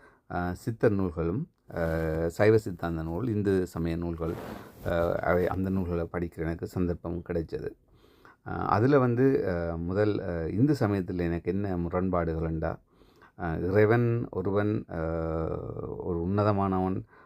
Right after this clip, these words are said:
எல்லாருக்கும் பொதுவானவன் இருப்பனா இருந்தா, அங்கே என்னென்று சாதி பேதங்கள் உருவாகும், என்னென்று நாலு வர்ண கொள்கை வேதங்கள்ல, அ, வெளிப்படையா சொல்லி, இந்த வேதங்களை கூட நீங்கள் நாலாவது வர்ணத்துல உள்ளவ படிக்க முடியாது,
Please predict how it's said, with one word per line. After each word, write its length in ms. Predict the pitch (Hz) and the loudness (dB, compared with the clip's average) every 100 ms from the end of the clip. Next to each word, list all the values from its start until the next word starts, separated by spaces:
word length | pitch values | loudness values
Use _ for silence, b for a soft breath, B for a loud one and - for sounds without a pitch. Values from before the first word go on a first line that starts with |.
| b - | b -6
எல்லாருக்கும் 600 | 87 90 95 95 104 95 | -2 2 2 2 -4 -4
பொதுவானவன் 580 | 95 101 101 92 92 | -2 2 2 4 2
இருப்பனா 500 | 92 101 110 107 85 | 2 -2 0 0 0
இருந்தா, 400 | 80 80 80 85 - b b b b - | -2 -2 -2 -4 -6 b b b b -10
அங்கே 460 | - 87 113 117 127 | -4 2 4 4 4
என்னென்று 340 | 104 104 95 | 4 4 2
சாதி 400 | 113 107 98 92 | 2 0 0 0
பேதங்கள் 420 | 90 90 82 85 87 | 0 -2 0 -2 -2
உருவாகும், 600 | 87 87 82 80 85 - | 0 0 -2 -4 -6 -8
என்னென்று 400 | - 92 90 92 | -6 -2 0 0
நாலு 360 | 95 90 95 98 | 0 2 2 2
வர்ண 300 | 90 87 85 | 0 -2 -4
கொள்கை 380 | - 90 85 90 | -4 -6 -4 -4
வேதங்கள்ல, 760 | 104 98 92 87 85 90 101 b b b b - | 0 2 2 0 -2 -2 -4 b b b b -6
அ, 140 | 90 | -4
வெளிப்படையா 500 | 87 107 95 87 87 | 4 4 4 2 2
சொல்லி, 360 | 85 90 85 95 | 0 -2 -2 0
இந்த 200 | 113 104 | 2 4
வேதங்களை 500 | 101 107 117 101 87 | 6 6 6 2 0
கூட 280 | 90 92 113 | 0 0 0
நீங்கள் 400 | 110 98 92 87 | 0 0 -2 0
நாலாவது 540 | 92 98 98 92 87 | 0 2 2 2 0
வர்ணத்துல 300 | 92 90 85 | -2 -2 -2
உள்ளவ 260 | 82 82 90 | -2 -2 -4
படிக்க 400 | - 110 104 95 | -4 -4 -2 -4
முடியாது, 560 | 87 85 85 85 95 | -2 0 0 -2 -6